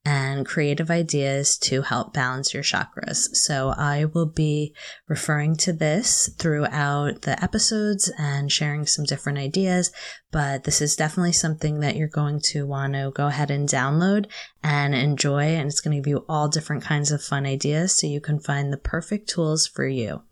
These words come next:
If you haven't had a chance to listen to episode five, where I share about what chakras are, what's the chakra system, and why you might want to learn how to balance your chakras,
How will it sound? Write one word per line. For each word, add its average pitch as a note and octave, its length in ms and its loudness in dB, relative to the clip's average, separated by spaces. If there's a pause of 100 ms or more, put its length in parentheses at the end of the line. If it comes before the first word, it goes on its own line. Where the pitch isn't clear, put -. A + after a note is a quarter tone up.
(360)
If F#3 180 0
you G#3 80 4
haven't G#3+ 340 0
had C4+ 140 -2
a B3+ 80 2
chance F#3+ 480 2
to E3+ 380 2
listen E3 420 2 (140)
to D#3+ 360 2
episode D#3 480 0
five, D3+ 540 2
where D#3 220 2
I C#3+ 160 0
share C#3+ 520 2
about C#3+ 760 2
what D#3 240 2
chakras C#3+ 520 0
are, F3 300 4
what's D3+ 280 0
the D3+ 120 -4
chakra C3+ 380 -2
system, G#3 580 2 (100)
and C#3+ 480 2 (440)
why D3 260 0
you D3 180 0
might C#3+ 220 -2
want C#3 160 -2
to C#3 80 0
learn C3+ 240 0
how C#3 140 0
to C#3+ 80 2
balance D3 440 -2
your G3 80 -2
chakras, A#3+ 580 -2